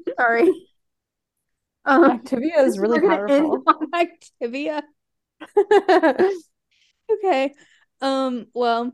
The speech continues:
Speaker 2: they can find me, um, <laughs> eating Activia and,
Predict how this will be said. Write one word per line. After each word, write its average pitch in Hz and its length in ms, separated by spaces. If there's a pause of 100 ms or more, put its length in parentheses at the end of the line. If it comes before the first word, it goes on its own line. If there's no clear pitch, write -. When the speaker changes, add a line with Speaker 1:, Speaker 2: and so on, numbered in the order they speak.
Speaker 2:
they 254 140
can 277 240
find 247 340
me, 226 360 (120)
um, 214 540 (720)
<laughs> - 920
eating 247 240
Activia 220 680 (580)
and, 226 560